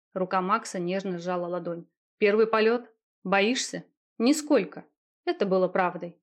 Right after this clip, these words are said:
Страхи остались в далеком прошлом, когда Бессонова сбежала из родительского дома. А сейчас она предвкушала встречу со своим настоящим отцом. Образ Алана маячил где-то в глубине сознания,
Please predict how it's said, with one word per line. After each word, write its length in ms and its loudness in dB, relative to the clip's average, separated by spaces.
Страхи 440 0
остались 440 2
в 80 -6
далеком 420 0
прошлом, 420 0
когда 280 -2
Бессонова 520 -2
сбежала 420 0
из 100 -2
родительского 640 -6
дома. 360 -6
А 100 -4
сейчас 400 -2
она 200 -2
предвкушала 640 -6
встречу 500 -4
со 120 -16
своим 300 -6
настоящим 640 -6
отцом. 460 -12
Образ 400 2
Алана 380 2
маячил 500 2
где-то 300 -2
в 60 -8
глубине 400 -2
сознания, 600 -6